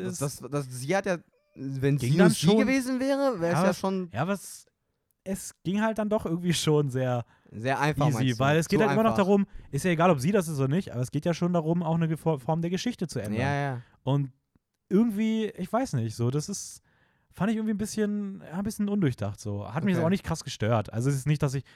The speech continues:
Speaker 2: dass ich deswegen dachte, „Boah, mega Scheißfilm.“
Speaker 1: <laughs> Nein, du hast ihn
Speaker 2: Aber
Speaker 1: auch gut bewertet.
Speaker 2: aber, ähm, irgendwie fand ich das ein bisschen weird. Aber an sich,
Speaker 1: Mhm.
Speaker 2: nein, ist ein cooler Film. Ähm,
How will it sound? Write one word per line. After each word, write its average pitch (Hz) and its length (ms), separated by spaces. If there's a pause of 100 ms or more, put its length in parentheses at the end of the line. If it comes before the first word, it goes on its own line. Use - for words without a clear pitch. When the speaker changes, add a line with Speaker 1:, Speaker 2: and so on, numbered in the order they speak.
(240)
Speaker 2:
dass 127 140
ich 139 80
deswegen 139 300
dachte, 139 240
„Boah, 127 180 (100)
mega 151 380
Scheißfilm.“ 147 720 (140)
Speaker 1:
<laughs> - 160
Nein, 98 200
du 135 60
hast 135 160
ihn 131 60
Speaker 2:
Aber 131 120
Speaker 1:
auch 127 40
gut 117 80
bewertet. 110 460
Speaker 2:
aber, 123 880
ähm, 123 180
irgendwie 196 180
fand 196 160
ich 196 40
das 190 60
ein 170 40
bisschen 151 260
weird. 123 320
Aber 131 220
an 131 80
sich, 123 220
Speaker 1:
Mhm. 98 120 (240)
Speaker 2:
nein, 110 180
ist 127 120
ein 135 80 (220)
cooler 180 320
Film. 156 460 (460)
Ähm, 131 800